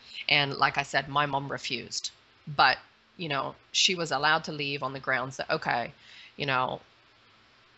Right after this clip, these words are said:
but the time it takes them to handle Grandma, she won't, she won't speak to them. And I remember her at the time encouraging me to write to Grandma.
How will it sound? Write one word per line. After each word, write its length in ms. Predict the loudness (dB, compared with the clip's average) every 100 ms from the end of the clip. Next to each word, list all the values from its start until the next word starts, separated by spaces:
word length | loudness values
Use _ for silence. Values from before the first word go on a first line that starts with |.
| _ _
but 220 | -2 -2
the 80 | -2
time 260 | 0 4 4
it 120 | 4
takes 520 | 2 0 0 -10 -10 -14 _ _ _ _ _ -2
them 260 | 0 0
to 80 | -2
handle 680 | -4 0 0 2 0 -2 -6 -8
Grandma, 580 | 2 4 4 2 2 0 -4 _ _ _ _ _ _ _ _ _ -6
she 180 | 0 2
won't, 260 | 2 0 0
she 160 | -2 0
won't 180 | 0
speak 180 | 2 0
to 60 | 2
them. 140 | 4
And 80 | 6
I 60 | 6
remember 360 | 4 2 0
her 160 | -2 -2
at 100 | -4
the 60 | -4
time 240 | -4 -6
encouraging 600 | -6 -4 -2 -2 -4 -6
me 180 | -8 -6
to 120 | -4
write 260 | 0 -2 -2
to 60 | -4
Grandma. 520 | 0 0 0 -2